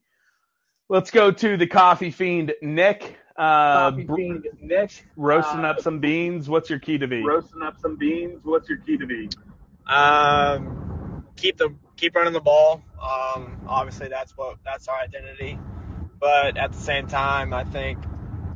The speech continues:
Speaker 3: what Joel was saying, they're gonna pound the box, so we gotta be able to, uh, sling it and have Adrian throw the receivers, and the receivers and tight ends gotta be able to catch it and make some plays. So, uh, defensively, just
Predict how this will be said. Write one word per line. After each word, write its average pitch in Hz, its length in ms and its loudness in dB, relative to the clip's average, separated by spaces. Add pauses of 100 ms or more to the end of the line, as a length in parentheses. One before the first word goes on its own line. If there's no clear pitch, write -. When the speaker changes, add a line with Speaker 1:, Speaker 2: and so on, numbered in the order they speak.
(340)
Speaker 3:
what 143 180 -4
Joel 139 260 0
was 135 160 -6
saying, 139 340 -2
they're 135 120 -8
gonna 131 220 -6 (260)
pound 135 260 -2
the 135 60 -14
box, 135 480 2
so 131 500 -6 (560)
we 135 80 -4
gotta 139 280 4
be 139 100 -2
able 135 380 0
to, 131 300 -4
uh, 123 420 2
sling 156 400 -2
it 143 160 0
and 131 120 -6
have 139 200 0
Adrian 139 420 -2
throw 139 240 2
the 131 100 0
receivers, 156 580 -2
and 139 100 -6
the 127 40 -8
receivers 143 480 -6
and 127 160 -8
tight 127 220 -2
ends 131 380 -6
gotta 131 180 -4
be 131 80 -6
able 123 180 -4
to 127 100 -6
catch 123 280 -4
it 123 140 -4
and - 280 -6
make 131 180 -4
some - 200 -4
plays. - 320 0
So, - 300 0 (500)
uh, 120 240 2
defensively, 190 760 2
just 160 300 -4